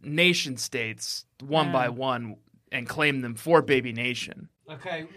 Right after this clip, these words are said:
Speaker 3: we've got a lot to work with here.
Speaker 2: I think, I think the best one is Babyland Rules, frankly.
Speaker 3: Babyland Rules. Okay,
Speaker 2: Yeah.
Speaker 3: I'm
Speaker 1: Babyland
Speaker 3: gonna
Speaker 1: Rules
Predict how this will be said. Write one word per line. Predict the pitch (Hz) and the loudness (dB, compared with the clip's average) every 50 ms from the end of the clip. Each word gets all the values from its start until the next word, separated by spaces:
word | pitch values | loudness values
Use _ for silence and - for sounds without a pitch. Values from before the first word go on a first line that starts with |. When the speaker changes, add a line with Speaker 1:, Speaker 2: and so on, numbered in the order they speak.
| 202 - 190 | -20 -20 -18
Speaker 3:
we've | 175 175 160 - | -16 -14 -12 -10
got | 196 185 | -8 -6
a | 190 | -6
lot | 196 196 196 | -6 -6 -6
to | - 175 | -8 -10
work | 170 180 175 165 135 - | -8 -6 -8 -8 -8 -10
with | 151 143 123 | -12 -12 -10
here. | - 139 131 135 139 143 - | -10 -10 -10 -10 -8 0 4
Speaker 2:
I | 254 269 294 | 4 4 4
think, | - 370 359 269 - | 2 -2 0 4 4
I | 330 339 | 4 4
think | 339 330 285 | 4 2 -2
the | 262 | 0
best | 220 254 254 - - | 0 0 0 0 -2
one | 240 220 208 | -2 -2 -2
is | 214 196 | -4 -6
Babyland | - - 226 220 208 226 220 220 220 220 214 196 | -4 -2 -2 -2 0 -2 -2 -2 -2 -2 -2 -2
Rules, | 214 240 240 170 156 135 - | -2 -2 -2 -2 -4 -8 -10
frankly. | 160 156 160 165 160 156 | -10 -8 -8 -8 -8 -8
Speaker 3:
Babyland | 151 156 151 151 143 131 139 | -8 -8 -8 -8 -10 -12 -14
Rules. | 151 151 143 131 123 - - - | -12 -12 -12 -12 -14 -14 -12 -6
Okay, | - 208 | -4 -2
Speaker 2:
Yeah. | 185 170 170 165 | 0 0 -2 4
Speaker 3:
I'm | 143 | 10
Speaker 1:
Babyland | 190 208 220 233 240 220 208 208 202 190 180 165 | 10 10 12 10 8 6 8 8 8 8 6 6
Speaker 3:
gonna | 151 156 | 6 6
Speaker 1:
Rules | 165 165 156 139 131 127 123 - - - - - | 6 6 6 6 6 4 2 -2 -6 -6 -8 -8